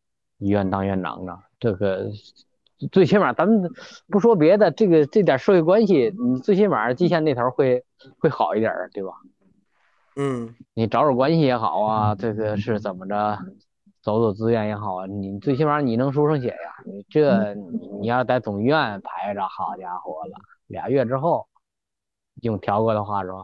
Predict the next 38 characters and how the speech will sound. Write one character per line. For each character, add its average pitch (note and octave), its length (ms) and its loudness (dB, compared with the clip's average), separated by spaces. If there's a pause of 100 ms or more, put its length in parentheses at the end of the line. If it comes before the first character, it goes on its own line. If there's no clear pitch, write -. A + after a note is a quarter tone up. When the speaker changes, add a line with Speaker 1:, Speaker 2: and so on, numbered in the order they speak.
(280)
Speaker 1:
人 C3 320 -2
家 A3+ 80 -2
这， - 160 -4 (400)
是 - 100 -4
吧？ D#3 200 2 (360)
Speaker 2:
嗯。 F3 320 2 (560)
Speaker 1:
<laughs> - 680 -4
也 D3+ 120 0
真 B3+ 240 2
是， F#3 160 2 (260)
真 B3 180 4
是， C3+ 400 4
真 B3+ 220 2
是 C#3 200 2
这 D#3+ 200 2
个 G2 340 -6 (760)
白 C#3 140 0
血 C3+ 80 2
病 E3 180 -2
的 F2+ 100 -10
话， G2+ 260 -8 (140)
那 C#3 260 -12 (600)
怎 G#2 120 -4
么 F#2+ 80 0
可 C3 120 0
能 C#3+ 160 0
给 F3+ 80 -2
你 G3 60 -2
等 A#2 200 -6
到 D#3 120 2
俩 A2+ 180 0
月 C#3 120 4
之 C#3 120 0
后 C#3+ 160 0
再 B2 100 0
输 B2 120 -6
血 A2 200 -12
呢？ A#2 80 -20